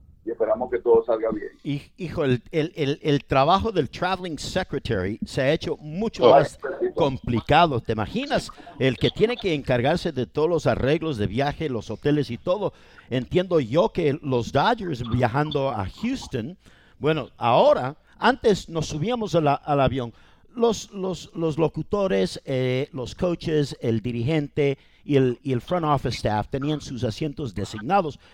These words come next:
Speaker 2: pero la parte de atrás del avión siempre es abierto para los peloteros, se sientan donde, cada uno tiene su fila, se sientan donde quieran. Ahora entiendo que todos tienen un asiento asignado,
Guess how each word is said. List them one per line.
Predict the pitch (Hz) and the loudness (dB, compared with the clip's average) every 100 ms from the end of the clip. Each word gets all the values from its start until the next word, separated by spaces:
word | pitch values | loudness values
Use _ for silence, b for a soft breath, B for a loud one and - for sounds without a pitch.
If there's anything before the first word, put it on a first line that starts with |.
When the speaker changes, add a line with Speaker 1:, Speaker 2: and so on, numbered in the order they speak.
| B B B | B B B
Speaker 2:
pero | 220 | 4
la | 208 | 6
parte | - 233 226 | 4 2 4
de | 202 | 2
atrás | - 202 190 | 4 4 4
del | 196 | 4
avión | 170 175 190 | 2 0 -4
siempre | - 196 190 175 | -2 -2 -2 -2
es | 170 | 0
abierto | 147 139 165 - | 0 0 -2 -4
para | - 151 135 | -2 0 0
los | 135 - | -4 -4
peloteros, | 127 117 - 165 - | -4 -4 -2 -2 -2
se | 214 | -6
sientan | - 160 147 143 | -6 -6 -6 -6
donde, | 123 127 113 B | -8 -10 -12 B
cada | - 139 170 | 0 0 0
uno | 165 | -6
tiene | - 151 143 | -6 -6 -6
su | - | -10
fila, | - - 208 202 180 | -12 -10 -6 -2 -2
se | 151 | -2
sientan | 127 156 147 143 | -6 -6 -8 -8
donde | 131 127 | -8 -8
quieran. | 117 107 90 - b b b - | -8 -6 -6 -8 b b b 2
Ahora | 165 269 | 4 4
entiendo | 233 - 214 233 226 | 0 -2 -2 0 0
que | 160 | -2
todos | - 202 214 202 | -4 -4 -4 -4
tienen | 180 185 170 | -6 -6 -6
un | 156 | -6
asiento | 127 - 147 151 - 147 - | -6 -6 -8 -10 -10 -12 -8
asignado, | 127 127 - 92 101 107 90 | -6 -6 -8 -8 -4 -2 -2